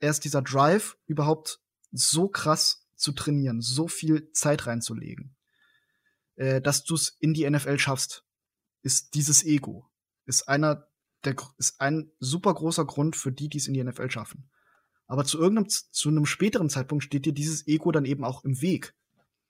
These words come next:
Du bist so dran gewöhnt, dass du dein ganzes Leben lang super gut warst. Und dann kannst du das nicht wirklich mehr verarbeiten, dass das eben nicht mehr so ist.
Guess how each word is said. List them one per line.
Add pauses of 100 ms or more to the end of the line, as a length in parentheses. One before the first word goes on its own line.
(1400)
Du
bist
so
dran
gewöhnt,
dass
du
dein
ganzes
Leben (100)
lang (1040)
super
gut
warst. (1500)
Und (140)
dann
kannst
du (100)
das
nicht
wirklich
mehr
verarbeiten,
dass
das
eben
nicht
mehr
so
ist.